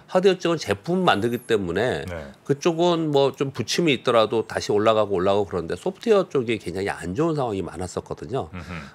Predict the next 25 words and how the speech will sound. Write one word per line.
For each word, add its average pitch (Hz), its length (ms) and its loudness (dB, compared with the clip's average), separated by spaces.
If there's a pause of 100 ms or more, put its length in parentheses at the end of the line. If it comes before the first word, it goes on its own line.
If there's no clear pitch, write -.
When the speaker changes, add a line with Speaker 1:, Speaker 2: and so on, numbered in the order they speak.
Speaker 1:
근데 95 260 2
요런, 123 880 2
어, 87 340 -2
비용에 120 540 4
대해서 87 680 -4
그리고 - 140 -10
대가에 110 440 4
대해서 90 360 0
새롭게 101 560 -4
개정된 92 500 -6
발표가 85 680 -4 (140)
있어서 98 560 -2 (480)
소프트웨어 156 560 2
협회, 131 680 0
이 87 200 0
사-, - 240 -4
산업 165 280 2
쪽에, 87 560 0 (440)
어, 92 340 -4 (180)
좀 98 140 -6
도움이 139 260 4
될 110 140 -2
것 120 100 0
같아서 80 760 -4
Speaker 2:
음. 78 320 -14